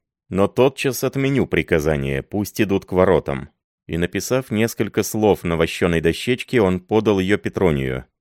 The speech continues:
который тотчас велел отнести ее в дом Вениция.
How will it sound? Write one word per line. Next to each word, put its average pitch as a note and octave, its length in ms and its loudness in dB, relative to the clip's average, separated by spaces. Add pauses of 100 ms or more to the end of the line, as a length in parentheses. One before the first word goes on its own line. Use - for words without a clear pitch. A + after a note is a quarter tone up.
который C3+ 380 0
тотчас C3+ 500 -2
велел G2 400 2
отнести F2+ 540 -2
ее G2 340 2
в E2+ 80 -6
дом D#2+ 260 2
Вениция. C#2+ 840 -4